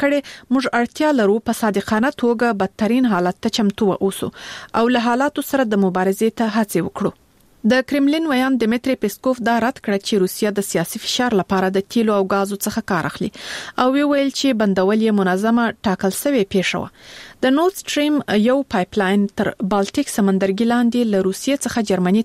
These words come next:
ته په کال کې پنځه پنځوس میلیارده مکعب متره ګاز لیږي. مسکو یو شمیر اروپایي هیوادونو ته چې په روبل کې د پیسو ورکولو غوښتنه نه ده پوره کړې، د ګازو عرضه بنده کړې.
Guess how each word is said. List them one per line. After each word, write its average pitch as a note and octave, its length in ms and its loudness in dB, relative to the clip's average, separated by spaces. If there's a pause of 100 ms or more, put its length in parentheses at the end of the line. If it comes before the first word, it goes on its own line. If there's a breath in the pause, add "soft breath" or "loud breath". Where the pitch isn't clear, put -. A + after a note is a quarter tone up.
ته A3 120 0 (100)
په F#3 180 -4
کال C4+ 280 0
کې B3 100 2 (440 loud breath)
پنځه B3 320 2
پنځوس B3 400 2 (120)
میلیارده G3+ 580 2
مکعب A3 480 -2
متره G#3+ 300 0 (100)
ګاز F3 300 -2
لیږي. F#3+ 280 0 (800 loud breath)
مسکو D#4+ 320 0 (160)
یو A3+ 160 2 (140)
شمیر A3+ 340 0
اروپایي F#3+ 320 0
هیوادونو G3 400 2 (100)
ته A#3 140 0
چې A3+ 260 0
په G3+ 140 2
روبل B3 260 -2
کې G#3+ 240 0
د G3 120 -6
پیسو A3 340 0
ورکولو G3+ 420 2
غوښتنه G3+ 640 0
نه C4 160 2
ده B3 140 -4
پوره G3+ 120 0 (100)
کړې، A3+ 160 2 (420 soft breath)
د A#3+ 180 2
ګازو D4 300 0 (100)
عرضه G3+ 300 0
بنده G3+ 260 2
کړې. G3+ 180 0